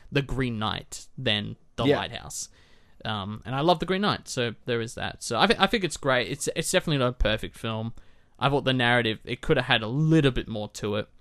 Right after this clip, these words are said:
Speaker 1: But, and again, if it didn't freeze, <laughs> that would have also been nice, but I'm guessing that didn't happen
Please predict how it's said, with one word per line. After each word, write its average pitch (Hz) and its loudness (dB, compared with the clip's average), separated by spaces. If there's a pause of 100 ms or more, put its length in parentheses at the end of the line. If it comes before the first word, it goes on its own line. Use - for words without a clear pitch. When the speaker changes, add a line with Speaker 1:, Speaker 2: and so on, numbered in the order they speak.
(800)
Speaker 1:
But, 110 -2
and 127 -6
again, 117 -4
if - -10
it 131 -6
didn't 117 -4
freeze, 113 -4 (160)
<laughs> - -10 (800)
that 175 4
would 170 6
have 151 8
also 151 4
been 127 -4
nice, 120 0
but - -2 (420)
I'm 143 -2
guessing 143 2
that 131 4
didn't 127 0
happen 117 0